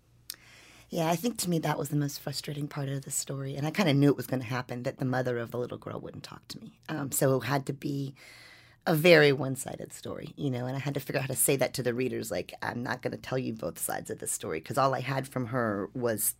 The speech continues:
police reports and depositions and testimony during the trial. I didn't ever get to ask her. Um, I think I would have asked her,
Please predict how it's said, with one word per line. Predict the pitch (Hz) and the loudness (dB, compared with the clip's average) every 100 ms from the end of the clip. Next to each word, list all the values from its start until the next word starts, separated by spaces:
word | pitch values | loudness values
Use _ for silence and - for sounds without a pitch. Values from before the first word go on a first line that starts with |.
| _ | _
police | - 131 123 - | -4 -2 -2 -4
reports | 117 - 113 110 - - - - | -6 -2 -4 -4 -8 -10 -12 -10
and | 113 113 113 147 | -6 -4 -4 -2
depositions | 135 120 113 120 - 104 98 110 - | -2 -2 -4 -2 -4 -4 -4 -4 -4
and | 113 110 104 - | -4 -4 -6 -10
testimony | - 117 117 92 | -8 -6 -6 -6
during | - - 82 | -8 -8 -10
the | |
trial. | - 110 73 - | -8 -8 -8 -8
I | - | -8
didn't | 90 110 - | -6 -6 -4
ever | 101 | -4
get | 101 - | -4 -6
to | - | -8
ask | 90 - | -6 -6
her. | - - - - - - - - | -8 -12 -16 -20 -18 -18 -20 -10
Um, | 135 123 113 104 104 _ _ _ _ _ _ _ _ _ - - | -2 0 0 -2 -6 _ _ _ _ _ _ _ _ _ -10 0
I | |
think | 180 208 | 2 4
I | 196 | 4
would | 180 | 6
have | 160 | 4
asked | 143 143 - | 4 0 0
her, | 151 | 0